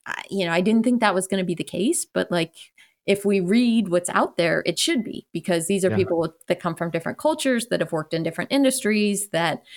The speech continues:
Speaker 1: you know, um, in, in some cases they've worked together for a little bit. In other cases, they've worked pretty intensely on different
Speaker 2: Yeah.
Speaker 1: projects, but it's, uh, the, the feedback can be transformative. And what people don't realize is often it's positive, like, meaning,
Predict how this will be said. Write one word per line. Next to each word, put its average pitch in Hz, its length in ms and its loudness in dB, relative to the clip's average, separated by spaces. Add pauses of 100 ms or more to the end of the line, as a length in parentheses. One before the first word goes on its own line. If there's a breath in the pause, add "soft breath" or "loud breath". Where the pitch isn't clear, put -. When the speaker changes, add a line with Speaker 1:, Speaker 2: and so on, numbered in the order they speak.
(320 loud breath)
Speaker 1:
you 349 80 2
know, 175 320 0
um, 165 580 0
in, 202 200 4
in 202 160 2
some 214 220 2
cases 185 520 0
they've 170 260 0
worked 180 300 0
together 175 300 0
for 151 140 -6
a 147 60 -2
little 240 200 2
bit. 226 240 0
In 170 80 -4
other 165 200 -2
cases, 147 560 -4
they've 147 300 -4
worked 156 300 -4
pretty 165 240 -4
intensely 185 760 -2
on 254 100 2
different 269 260 -2
Speaker 2:
Yeah. 269 100 0
Speaker 1:
projects, 294 540 -2
but 190 240 2 (540 loud breath)
it's, 214 320 0
uh, 180 520 0
the, 202 340 6
the 208 60 0
feedback 330 420 -2
can 214 120 0
be 196 120 2
transformative. 190 880 -4
And 208 180 4
what 247 160 2
people 277 300 0
don't 226 280 0
realize 202 640 0
is 170 160 0
often 220 400 2
it's 175 160 -4
positive, 185 600 -4 (220)
like, 180 240 2
meaning, 196 500 0